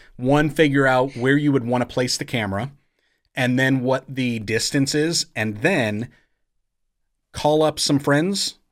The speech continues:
a Joshua, a Jared, and say, "Hey, what distance do you have? What lens do you have? Can you tell us what focal length you would recommend?" Especially whether it's on A P S C or, um,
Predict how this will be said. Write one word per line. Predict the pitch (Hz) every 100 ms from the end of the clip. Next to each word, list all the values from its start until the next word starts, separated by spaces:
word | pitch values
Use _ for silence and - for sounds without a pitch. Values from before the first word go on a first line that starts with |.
| -
a | 113
Joshua, | 110 127 131 143 143 135
a |
Jared, | 104 127 120 135 165 151 - _ _ -
and | 123 120
say, | - 135 123 120 - -
"Hey, | 180 135 90 - _ _ _ _ _ _ _ _ _ _ _
what | 123 120 147 160 156
distance | 143 156 - 151 139
do | 143
you | 143 143
have? | 143 139
What | 123 143 147
lens | 135 139 123
do | 135
you | 131
have? | 127 127 -
Can | 120
you | 113 110
tell | 127 123
us | 120 123
what | 123
focal | - 120 123
length | 123 117 -
you | 123
would | 113 107
recommend?" | 117 113 107 107 110 - - - 120
Especially | - 143 131 135
whether | 120 120 113
it's | 120
on | 110 117
A | 113
P | - 110
S | -
C | 123 113 117
or, | 110 107 107 101 - _ _ _
um, | 104 101 98 98 98 95